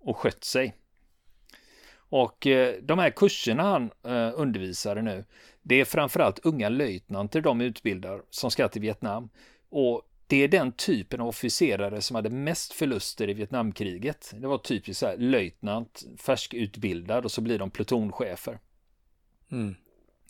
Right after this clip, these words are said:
Speaker 2: just det.
Speaker 1: Och ett knep då som, eh, eh, de här instruktörerna har, eh, för att fånga uppmärksamheten i rummet och lätta upp stämningen, det är att de använder sig av snuskiga skämt.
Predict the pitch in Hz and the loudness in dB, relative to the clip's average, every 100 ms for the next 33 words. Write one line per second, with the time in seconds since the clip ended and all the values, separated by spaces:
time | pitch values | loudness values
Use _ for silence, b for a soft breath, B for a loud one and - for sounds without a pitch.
0 | - - - 98 b b b b _ 151 | -20 -16 -10 -10 b b b b _ 4
1 | 135 117 _ _ _ _ _ _ _ 175 | 6 4 _ _ _ _ _ _ _ 2
2 | 185 - - 156 110 - 143 107 92 123 | 2 2 2 2 2 0 0 0 2 2
3 | 104 98 104 101 - _ - 107 101 104 | 2 -2 -4 -6 -10 _ -6 -2 -2 -4
4 | 107 127 143 98 - 123 117 - 110 143 | -4 0 2 0 -4 -2 -2 -2 0 4
5 | 104 98 98 107 127 104 95 - _ _ | 4 4 2 0 0 2 0 -2 _ _
6 | _ _ _ _ - 107 95 - 120 110 | _ _ _ _ -6 -4 -4 -2 -2 0
7 | - 123 107 - _ - 160 - 110 104 | 2 2 2 -4 _ -2 -2 0 0 0
8 | - 104 95 104 90 - 104 101 - b | 0 -2 0 -2 -4 -2 0 -2 -6 b
9 | b b - 127 120 101 98 101 - - | b b 0 4 4 4 -2 -4 -6 -8
10 | 131 123 117 - 120 - - 156 104 101 | 0 2 2 2 0 0 2 2 2 0
11 | 131 160 85 - 131 151 101 95 - 120 | 0 0 -4 -2 2 4 4 0 0 2
12 | 120 95 95 - 98 - 147 - - 120 | 2 0 -4 -4 -4 -2 -4 -2 0 0
13 | - 151 - - - | 2 2 0 -12 -20